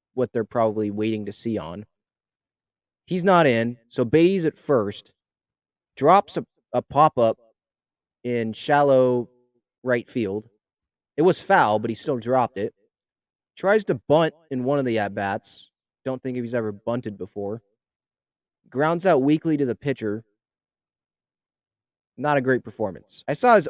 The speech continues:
O-, they showed his O P S plus, so you know how league average is a hundred? His O P S plus is four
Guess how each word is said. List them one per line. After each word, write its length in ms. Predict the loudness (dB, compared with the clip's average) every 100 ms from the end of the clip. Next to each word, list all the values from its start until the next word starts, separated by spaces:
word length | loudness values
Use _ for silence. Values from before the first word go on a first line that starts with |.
| 2
O-, 140 | 0
they 80 | 0
showed 220 | 0 4
his 140 | 4 4
O 120 | 2
P 160 | 2 0
S 120 | -2
plus, 320 | -2 -2 -2
so 140 | -2 -4
you 120 | -2
know 100 | 0
how 80 | 0
league 260 | 0 0
average 320 | 0 0 0 -4
is 120 | -6
a 80 | -8
hundred? 360 | -6 -2 -4 -4 _ _ _ _ _ _
His 120 | -2
O 120 | 0 0
P 160 | 2
S 120 | 2
plus 380 | 0 -2 0 0
is 160 | -8 -14
four 560 | -6 4 4 4 -2